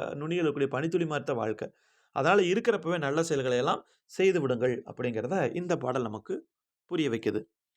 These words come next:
அதற்கடுத்து கடைசி பாடல், "கேளாதே வந்து கிளைகளாய் இல் தோன்றி வாழாதே போவரால் மாந்தர்கள், மாந்தர்கள் வாழாதே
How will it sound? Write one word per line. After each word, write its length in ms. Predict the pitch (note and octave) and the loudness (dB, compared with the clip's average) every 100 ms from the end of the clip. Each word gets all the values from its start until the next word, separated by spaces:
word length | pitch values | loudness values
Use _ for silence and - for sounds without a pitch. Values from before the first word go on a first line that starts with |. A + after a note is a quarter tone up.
| _ _ - | _ _ -4
அதற்கடுத்து 400 | D#3 E3+ D#3 - | 0 2 2 2
கடைசி 340 | C#3+ C#3+ E3 | 2 2 2
பாடல், 440 | D3 B2+ C#3+ B3 - _ _ _ _ _ | 2 4 4 0 -4 _ _ _ _ _
"கேளாதே 560 | D#3+ E3+ F#3+ F#3+ F#3+ G#3+ | 4 6 6 4 4 4
வந்து 480 | E3 F3 E3+ B2+ - _ _ _ - | 4 0 -2 -4 -8 _ _ _ -4
கிளைகளாய் 500 | F#3+ A3 G#3+ F#3+ E3 | 2 4 4 4 2
இல் 180 | D#3 F3 | 2 2
தோன்றி 520 | F#3+ F#3 F3+ C#3 - _ _ - | 0 0 0 0 -4 _ _ -2
வாழாதே 680 | C#3 E3+ F#3 F#3 F3+ G#3+ | 2 4 4 2 4 2
போவரால் 520 | - C#3+ D#3 D#3 D#3+ C3+ | 4 4 6 6 4 2
மாந்தர்கள், 760 | B2 C#3 D3 D3 E3+ F3 C3 - | -2 0 0 0 0 2 2 2
மாந்தர்கள் 680 | C#3+ E3 E3 G#3 F3 - _ _ | 2 2 2 2 2 -2 _ _
வாழாதே 680 | A#2+ C#3 E3+ F#3 F3+ G3+ C3 | 0 2 4 2 4 2 0